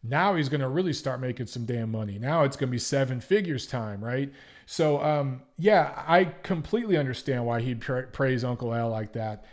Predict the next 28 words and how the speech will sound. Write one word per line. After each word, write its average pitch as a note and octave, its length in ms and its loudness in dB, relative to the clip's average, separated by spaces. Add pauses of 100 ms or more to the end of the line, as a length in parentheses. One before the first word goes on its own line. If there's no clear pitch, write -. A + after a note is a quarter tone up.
(200)
And D3+ 280 -2
you F#3 100 -2
look, G#3 240 4
more F#3+ 180 0
power F#3+ 300 2
to E3 220 2
him. G2 140 -8 (240)
You C#3 100 -2
know D#3 80 2
what D3+ 40 4
I'm D3+ 80 -2
saying? D#3+ 400 -2 (260)
Uh, C3+ 240 2 (140)
he's D3 300 -4
very F3 340 2
happy F3 360 0
right E3+ 160 0
now. D#3+ 220 0
Things D#3 300 -2
have B2+ 100 -4
panned D#3+ 300 -4
out D#3 220 0
for D#3 320 -2
him. D#3 160 -2 (240)
Things E3 180 0
have C#3+ 140 0
worked F3 260 2
out. E3+ 140 0